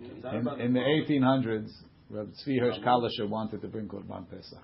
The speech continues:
Speaker 2: and they had a big debate among the Aharonim how feasible it was. Assuming they could have bribed the Turk for money, you could, the Turks would let you do anything, right? The Palestinians didn't exist, they could have just done it. Was it possible or not? Metiv Rav Huna Bereid,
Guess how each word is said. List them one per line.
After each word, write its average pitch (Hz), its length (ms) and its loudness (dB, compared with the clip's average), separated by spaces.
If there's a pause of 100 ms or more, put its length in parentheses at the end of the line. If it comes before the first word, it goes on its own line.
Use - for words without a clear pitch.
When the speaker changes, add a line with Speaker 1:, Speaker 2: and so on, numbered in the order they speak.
(100)
Speaker 2:
and 127 100 -6
they 135 60 -6
had 131 140 -4
a 147 80 -2
big 131 300 -2
debate 117 320 0
among 113 220 -4
the 110 100 -4
Aharonim 104 600 -4 (200)
how 107 180 -4
feasible 80 320 -8
it 76 60 -14 (120)
was. - 120 -20 (720)
Assuming 143 420 2
they 120 100 0
could 113 160 0
have 101 100 -2
bribed 120 260 0
the 110 60 -10
Turk 107 220 -8
for 110 60 -8
money, 139 280 0
you 107 60 -6
could, - 140 -8
the 107 60 -8
Turks 123 260 -6
would 117 100 -6
let 113 160 -6
you 107 100 -4
do 107 140 -6
anything, 98 380 -8
right? 131 160 -6 (680)
The - 80 -8
Palestinians 123 680 0
didn't 104 240 -4
exist, 101 400 -4
they 165 80 -8
could 170 160 -6
have 175 100 -6
just 175 180 -4
done 147 200 -4
it. 127 60 -8 (480)
Was 101 180 -6
it - 80 -10
possible 123 400 0
or - 80 -4
not? - 200 -12 (580)
Metiv 131 520 6
Rav 123 140 6
Huna 131 300 2
Bereid, 123 340 2